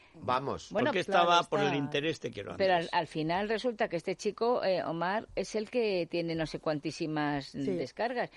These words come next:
Speaker 2: Y Kiko Rivera, pues tiene no sé cuántos, pero
Speaker 3: Dos.
Speaker 2: Kiko
Speaker 3: Sí.
Speaker 2: también va a
Speaker 1: Mucho
Speaker 2: grabar.
Speaker 1: menos, nada
Speaker 4: Menos
Speaker 1: que ver.
Speaker 4: que él,
Speaker 3: Nada,
Speaker 4: claro.
Speaker 3: no,
Speaker 1: Nada.
Speaker 3: no, no, contó Alaska. Y además el otro día Isabel nos puso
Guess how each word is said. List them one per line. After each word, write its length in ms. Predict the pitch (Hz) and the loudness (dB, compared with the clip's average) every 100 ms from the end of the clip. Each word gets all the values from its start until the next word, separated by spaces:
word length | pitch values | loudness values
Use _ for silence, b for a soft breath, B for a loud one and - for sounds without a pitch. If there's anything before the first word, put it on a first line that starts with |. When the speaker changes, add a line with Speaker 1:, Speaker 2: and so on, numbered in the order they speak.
| B 175 | B -4
Speaker 2:
Y 120 | 170 | -2
Kiko 300 | 185 175 185 | 0 0 2
Rivera, 540 | 190 196 208 233 233 | 2 2 2 2 0
pues 160 | - 170 | -4 -6
tiene 260 | 190 196 196 | -6 -6 -8
no 80 | 185 | -10
sé 100 | 202 | -6
cuántos, 340 | 156 156 131 | -6 -4 -4
pero 180 | 135 151 | 2 2
Speaker 3:
Dos. 100 | 135 B B - - | 0 B B -20 -10
Speaker 2:
Kiko 400 | 208 226 240 247 | -6 -4 0 0
Speaker 3:
Sí. 60 | 226 | 2
Speaker 2:
también 260 | 196 247 233 | 2 2 4
va 40 | |
a 20 | 294 | 2
Speaker 1:
Mucho 120 | 214 | 2
Speaker 2:
grabar. 280 | 208 214 226 | 2 2 0
Speaker 1:
menos, 260 | - 151 - | 0 -2 -2
nada 120 | 120 | 0
Speaker 4:
Menos 300 | - - 240 | 2 2 2
Speaker 1:
que 60 | 110 | 2
ver. 80 | 131 | 2
Speaker 4:
que 180 | 202 226 | 2 0
él, 60 | |
Speaker 3:
Nada, 120 | 123 135 | 2 4
Speaker 4:
claro. 200 | 220 139 | 4 4
Speaker 3:
no, 100 | 143 | 4
Speaker 1:
Nada. 140 | 139 | 4
Speaker 3:
no, 80 | 156 | 2
no, 180 | 143 139 | 2 0
contó 320 | 143 120 156 | 0 2 4
Alaska. 560 | 151 160 - 113 110 - | 6 4 4 -2 -2 -6
Y 240 | 123 123 | -8 -4
además 360 | 117 120 147 - | -4 -2 -4 -4
el 100 | 135 | -6
otro 240 | 120 143 | -6 -4
día 320 | 135 135 127 | -2 0 0
Isabel 400 | 123 - 113 127 | -2 -4 -4 -2
nos 160 | 127 101 | -4 -8
puso 420 | - 120 - 101 | -8 -8 -6 -8